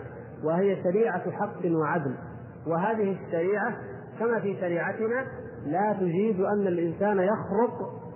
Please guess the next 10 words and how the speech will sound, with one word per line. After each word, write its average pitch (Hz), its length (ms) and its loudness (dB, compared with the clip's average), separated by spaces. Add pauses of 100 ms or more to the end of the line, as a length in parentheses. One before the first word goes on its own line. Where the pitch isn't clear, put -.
(260)
آه، 160 320 0 (180)
السفينة 196 580 4 (400)
لمن 180 220 2
أحسن 175 340 -2
إليه 226 300 2 (240)
كما 196 200 -2
حصل، 170 320 -6 (360)
ولا 208 200 4
تجيز 202 400 2
أن 202 220 4